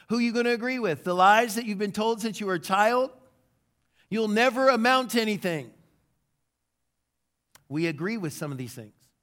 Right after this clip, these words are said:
These are lies that hold you captive. God's word says greater things about you. There is no one that can stop you from being the greatness that God has called you to be, but you alone,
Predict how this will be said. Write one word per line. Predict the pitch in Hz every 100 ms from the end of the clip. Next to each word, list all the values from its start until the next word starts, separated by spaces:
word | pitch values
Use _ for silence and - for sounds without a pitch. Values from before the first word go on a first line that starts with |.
| _ _ _ _ _ _
These | 175 185
are | 190
lies | 190 214 220 156 120 -
that | 156 151
hold | 156 151
you | 165
captive. | 151 185 160 143 113 _ _ _ _
God's | 165 165 139
word | 160 202 220 233 - -
says | - 208 147
greater | 127 160 208 247 247
things | 214 240 247 233 -
about | 202 214 226 247 -
you. | 254 262 339 - - -
There | 214 202
is | 151
no | 180 220 302 359
one | 370 359 359 294 294
that | 226 214
can | 220 185
stop | - - 302 349 -
you | 320 349 330 - -
from | - 254
being | 185 277 320 302 247
the | 226
greatness | 151 180 254 381 370 311 -
that | 254
God | 254 285
has | 240 208
called | 233 302 302
you | 277
to | 277
be, | 208 247 254 254 - -
but | 160 240 190
you | 185 294 330 330 302
alone, | 247 233 240 233 202 139